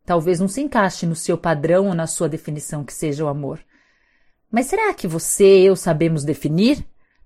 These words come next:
tão bem e sabemos mensurar esse amor no coração do outro? Que a gente possa sentir esse amor, antes mesmo de exigir do outro ou definir o que o outro sente.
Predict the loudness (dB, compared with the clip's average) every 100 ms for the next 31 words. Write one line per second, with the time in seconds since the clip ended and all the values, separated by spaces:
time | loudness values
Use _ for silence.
0 | _ 4 6 6 4 2 0 -2 -12 _
1 | _ _ _ _ _ _ -10 -2 0 0
2 | 2 2 2 0 -2 -4 -8 -12 _ 0
3 | 0 0 0 2 4 2 2 -2 -2 -2
4 | -4 -4 -6 -6 -6 -2 0 0 -2 -14
5 | -16 _ _ _ _ _ _ _ _ -4
6 | -4 -4 -6 -6 -6 -6 -6 -6 -4 -4
7 | -6 _ _ -10 -6 -6 -6 -10 -16 _
8 | _ _ _ _ 4 4 0 -6 -4 -4
9 | -4 -10 -14 -20 _ _ _ 0 2 2
10 | -2 -2 -4 -12 _ -10 -4 2 2 2
11 | 0 -4 -6 _ _ 2 4 4 0 0
12 | -2 -2 -8 -12 _ _ _ _ -6 -4
13 | 0 2 0 -4 -10 -10 -10 -10 -12